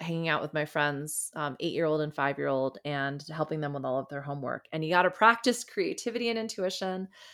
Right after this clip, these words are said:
like you practice your handwriting and your multiplication tables.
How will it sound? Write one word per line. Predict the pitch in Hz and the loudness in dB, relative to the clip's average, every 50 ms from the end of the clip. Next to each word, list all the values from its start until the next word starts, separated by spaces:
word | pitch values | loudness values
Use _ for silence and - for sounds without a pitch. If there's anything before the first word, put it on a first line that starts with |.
| - _ _ | -20 _ _
like | 165 175 170 165 165 - | 2 2 2 2 0 -4
you | 156 | -6
practice | 151 - - 208 208 214 214 - - 190 175 180 - - - _ _ _ _ _ | -6 2 6 8 8 8 6 2 0 0 0 0 -4 -10 -12 _ _ _ _ _
your | - - - | -8 -8 -8
handwriting | - - 233 226 226 233 233 247 247 247 247 240 247 247 240 247 247 - - | -6 -4 -2 0 0 2 4 4 4 6 6 4 2 2 2 0 -2 -2 -2
and | 156 165 | -4 -4
your | 156 147 | -4 -4
multiplication | 147 147 156 175 196 190 - 190 - 202 196 - 175 165 - - 165 160 | -4 0 2 2 2 0 -2 -6 -6 -10 -4 -2 -2 -2 -2 -4 -6 -8
tables. | 165 - 147 135 135 - 53 - - - - - - | -6 -6 -6 -6 -4 -6 -8 -8 -8 -10 -12 -14 -14